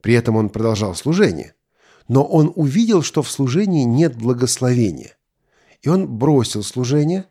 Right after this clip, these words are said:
но продолжал жить в грехе, продолжал жить в блуде.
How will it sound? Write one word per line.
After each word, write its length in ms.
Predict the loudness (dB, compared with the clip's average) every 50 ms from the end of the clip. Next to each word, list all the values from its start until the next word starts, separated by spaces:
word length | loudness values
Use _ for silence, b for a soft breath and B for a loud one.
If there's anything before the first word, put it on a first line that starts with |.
| _ -2
но 300 | 2 4 6 6 4 2
продолжал 720 | -2 _ -4 -2 -2 0 0 -2 -2 0 2 2 2 2 0
жить 240 | -2 -4 -6 -6
в 60 | -8 -8
грехе, 440 | -8 -8 -8 -6 -2 -2 -2 -2
продолжал 460 | -2 -12 -12 -12 -12 -10 -8 -6 -6 -4
жить 200 | -2 -4 -4 -4
в 60 | -6
блуде. 480 | -4 -2 0 0 0 0 -2 -6 -16